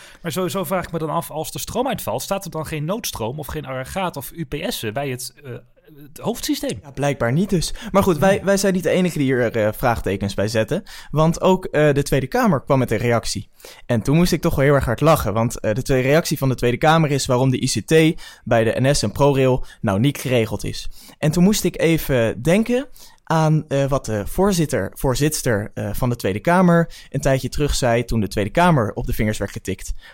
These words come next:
Speaker 2: over, eh, de staat van de I C T.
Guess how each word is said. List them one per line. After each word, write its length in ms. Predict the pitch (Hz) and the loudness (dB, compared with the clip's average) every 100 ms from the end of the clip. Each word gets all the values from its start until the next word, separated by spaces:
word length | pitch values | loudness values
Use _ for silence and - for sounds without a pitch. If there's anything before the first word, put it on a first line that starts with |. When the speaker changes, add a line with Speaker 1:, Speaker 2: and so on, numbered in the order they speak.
| - | -8
Speaker 2:
over, 540 | - 113 - 101 101 - - _ _ | -2 0 0 -2 -2 -8 -20 _ _
eh, 220 | 117 107 98 - | -2 -2 -2 -8
de 260 | - 120 110 | -8 -2 -2
staat 580 | - - 147 127 - - | -2 -2 0 0 -2 -8
van 240 | - - 107 | -4 -2 -2
de 100 | 110 | -2
I 40 | - 120 | -4 -2
C 60 | |
T. 300 | 156 101 - | 0 0 -4